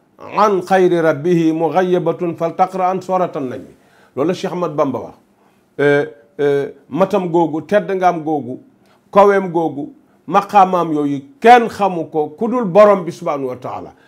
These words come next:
Lii ma la wax nag, soo bëggee xam ci dara, kaay ma yebal la ci Alquranul Karim. Soo demee nga vérifier benn saar bu ñuy wax suratan najmi, da nga fa fekk lii ma la wax. Boo ko jeexee,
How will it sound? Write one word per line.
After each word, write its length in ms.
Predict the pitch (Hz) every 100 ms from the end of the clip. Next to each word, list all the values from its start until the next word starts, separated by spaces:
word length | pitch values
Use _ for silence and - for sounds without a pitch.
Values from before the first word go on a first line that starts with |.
| _ _
Lii 260 | 120 165 220
ma 140 | 214
la 120 | 202 180
wax 140 | 170
nag, 180 | 147 135
soo 180 | - 202
bëggee 280 | 190 185 185
xam 240 | - 165 147
ci 100 | 160
dara, 240 | 139 135
kaay 240 | 135 180
ma 100 | 185 185
yebal 220 | 170 170
la 80 | 160
ci 80 | 160
Alquranul 640 | 156 156 147 139 135 131
Karim. 300 | 123 101 95 - _ _ _ _
Soo 180 | _ 170
demee 260 | 180 185 175
nga 120 | 170
vérifier 380 | 160 185 180 175
benn 280 | 151 170 175
saar 260 | 175 170 143
bu 80 | 156
ñuy 60 |
wax 120 | 156 -
suratan 340 | 165 156 156 147
najmi, 400 | 147 - 104 101 - _ _ _ -
da 80 | 156
nga 100 | 170
fa 140 | 175
fekk 100 | 156
lii 180 | 143 147
ma 140 | 156 139
la 60 |
wax. 260 | 110 - _ _ _ _ _ -
Boo 160 | 151
ko 100 | 170 180
jeexee, 540 | 156 170 165 147 170